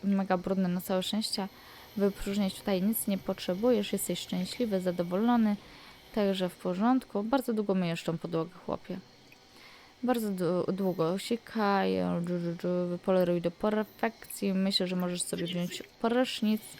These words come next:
A ty chodź tutaj do liska. Myślę, że możesz iść z nim na krótki spacer. Tak z ranka. Z ranka. Czy ty musisz dzisiaj uprawiać jogging? Nie, czyli po pracy dopiero będziesz musiał uprawiać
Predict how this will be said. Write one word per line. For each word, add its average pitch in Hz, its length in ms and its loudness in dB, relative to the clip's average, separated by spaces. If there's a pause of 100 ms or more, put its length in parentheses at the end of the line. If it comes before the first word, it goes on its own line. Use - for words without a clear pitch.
(460)
A 277 100 2
ty 262 120 4
chodź 226 240 0
tutaj 214 240 0
do 175 180 2
liska. 190 460 0
Myślę, 196 380 2
że 190 100 -2
możesz 190 540 0
iść - 280 -6
z 180 200 -2
nim 185 280 2
na 247 220 6
krótki - 500 -6 (560)
spacer. 160 840 -2 (960)
Tak - 200 -6
z 175 100 -4
ranka. 165 580 -2 (420)
Z 175 200 2
ranka. 170 600 0 (440)
Czy - 100 -10
ty 302 200 2
musisz 247 300 2
dzisiaj 220 180 0
uprawiać 196 400 0
jogging? 214 380 0
Nie, 165 140 -2
czyli - 180 -4
po 190 160 2
pracy 170 340 -2
dopiero - 300 -4
będziesz - 320 -8
musiał 180 220 -2
uprawiać 165 340 -4